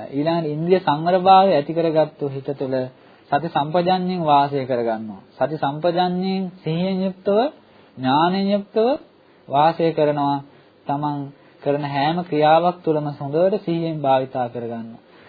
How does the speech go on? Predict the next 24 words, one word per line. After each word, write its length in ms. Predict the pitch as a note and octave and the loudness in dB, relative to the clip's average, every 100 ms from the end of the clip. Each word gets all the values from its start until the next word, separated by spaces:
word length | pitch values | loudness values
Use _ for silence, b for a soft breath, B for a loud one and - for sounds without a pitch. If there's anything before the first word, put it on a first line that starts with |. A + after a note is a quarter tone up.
| B | B
මෙහෙම 260 | C3 E3 G3+ | -8 -4 -2
භාවිතා 520 | F#3+ D3 D#3+ F3+ G3 G3+ | 4 6 6 6 4 2
කරන 240 | G3 F3+ E3+ | 2 -4 -4
කෙනා 380 | E3 D3+ C#3+ C#3+ - B B - | -4 -2 0 -2 -8 B B -2
පංච 240 | D#3 F3+ F#3 | -2 0 -2
නීවරණ 580 | D#3+ E3+ G3 G#3 G3+ F#3+ | -2 -2 2 4 2 2
ධර්මයන් 520 | D3+ D#3 F3 F#3 E3+ | 4 4 2 -2 -2
දුරු 200 | D3 D#3 | -2 -2
කළා 280 | F3+ F3 D3 | 0 2 2
දානවා. 400 | C3 B2 A2 G2+ - _ - | 2 0 -2 -8 -16 _ -4
පංච 260 | C#3 D#3 D#3+ | -4 -2 -4
නීවරණ 460 | C#3+ D3+ D3+ D3+ | -4 -2 0 0
ධර්මයන් 380 | D3+ D3+ D3+ D3 C3 | 0 -2 -2 -6 -4
දුරු 200 | B2 B2+ | -4 -4
කළා 280 | C#3 C#3 | -2 -2
දාලා 360 | C#3 D3+ D#3 E3 | 0 0 0 0
කාමච්ඡන්ද, 600 | - B2+ C3+ C3 C#3 C#3 | -2 -2 -4 -10 -10 -8
ව්‍යාපාද 560 | B2+ B2 B2+ C3+ C#3+ D3+ E3+ B B B B | -4 -4 -4 -4 -4 -4 -6 B B B B
ආදී 340 | B2 C3+ D3+ | -2 -2 -2
නීවරණ 420 | C3 C3 C3+ C#3 | -4 -4 -4 -2
ධර්මයන් 420 | C#3 C#3 C#3+ C#3 B2+ | 0 0 0 -6 -6
දුරු 180 | A#2+ A#2+ | -8 -6
කළා 280 | C3+ C3+ | -4 -4
දාලා 360 | C3+ D3+ E3+ D4+ | 0 2 0 -2